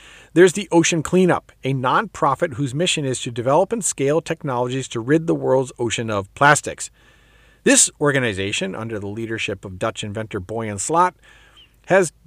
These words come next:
done some fascinating things. M-, by the way, he was only eighteen when he started the company.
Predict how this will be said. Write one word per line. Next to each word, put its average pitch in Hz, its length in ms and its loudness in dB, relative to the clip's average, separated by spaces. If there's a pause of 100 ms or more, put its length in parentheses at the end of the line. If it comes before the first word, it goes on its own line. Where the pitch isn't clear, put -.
(120)
done 208 240 2
some 156 180 -2
fascinating 151 600 0
things. 117 340 -2 (240)
M-, 175 240 -8
by 185 200 -2
the 285 80 2
way, 185 320 4 (200)
he 220 180 -4
was 226 260 -2 (280)
only 175 340 2
eighteen 160 480 0
when 107 100 -2
he 117 80 -2
started 135 380 0
the 95 80 -10
company. 131 460 -2